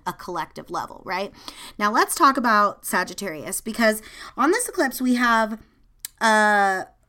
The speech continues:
Mercury, the messenger, in conjunction to the eclipse, and that is in positive aspect to Saturn. So that kind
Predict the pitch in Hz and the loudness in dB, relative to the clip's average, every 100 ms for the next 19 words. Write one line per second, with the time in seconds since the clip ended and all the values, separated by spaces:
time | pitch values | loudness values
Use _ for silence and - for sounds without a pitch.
0 | _ 220 233 269 403 311 233 214 208 220 | _ 0 2 4 2 0 -4 -4 -2 0
1 | 226 247 226 214 185 180 - 233 302 392 | 0 -2 -4 -2 -2 -2 -4 -2 0 0
2 | 440 392 254 233 233 - 202 180 175 196 | 0 0 0 0 -2 -2 -4 -4 -6 -8
3 | - - 254 247 226 240 240 - 160 - | -10 -6 -2 -2 -2 -6 -6 -6 -6 -6
4 | - - - - - - - _ - 254 | -10 -14 -16 -20 -20 -20 -20 _ -6 0
5 | 247 247 247 233 262 349 320 277 262 247 | 2 4 2 4 6 6 4 0 0 0
6 | 302 403 403 277 226 226 - 220 - 208 | 2 2 2 -2 -2 -2 -4 -6 -6 -6
7 | - 185 180 175 156 160 185 - - - | -2 4 4 4 -4 -12 -14 -16 -14 -6
8 | - 262 254 240 240 240 - - - 233 | 0 2 4 4 4 0 -6 -14 -20 0
9 | 311 392 - 508 | 4 4 4 -4